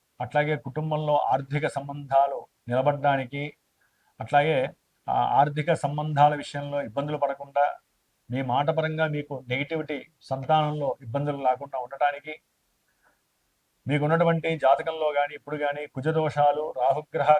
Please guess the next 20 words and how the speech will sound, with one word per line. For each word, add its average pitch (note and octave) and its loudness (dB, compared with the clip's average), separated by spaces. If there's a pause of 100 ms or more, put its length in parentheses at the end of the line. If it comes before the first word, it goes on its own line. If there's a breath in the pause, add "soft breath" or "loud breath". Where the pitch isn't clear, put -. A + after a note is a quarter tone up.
(120)
కాలసర్ప C#3 2
దోషాలు, C#3+ 0 (100)
<clears throat> - -12 (1040)
మాతాపితృ D3+ 4
దోషాలు C3+ 2
పోవటానికి C3+ -2
ఇది C3 -12
సరైన C#3+ -4
సందర్భం. C3+ -10 (560 soft breath)
కాబట్టి D3+ 2
పీఠం D#3 0
తరపున D#3 2
మేము C#3 -6
చేసేటటువంటి D3+ -4 (580)
ఈ C#3+ 0
యొక్క, D3+ 6 (340)
ఆ, C3+ 6
డెబ్బై A#2+ 6
రోజుల D#3+ 4
యొక్క C#3+ 6